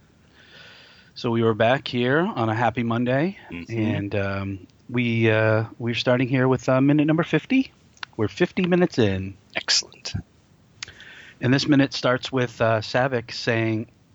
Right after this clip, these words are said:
Speaker 1: "It is Doctor Marcus' opinion that this is," and this minute ends with,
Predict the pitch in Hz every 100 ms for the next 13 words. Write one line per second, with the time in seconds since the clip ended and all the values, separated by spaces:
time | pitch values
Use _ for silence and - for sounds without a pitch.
0 | - 127 170 214 123 127 117 117 156 101
1 | - 180 220 101 92 90 95 92 - 208
2 | 104 95 98 - - _ _ _ _ _
3 | _ _ _ - _ _ - 110 135 127
4 | 113 - 117 123 110 110 110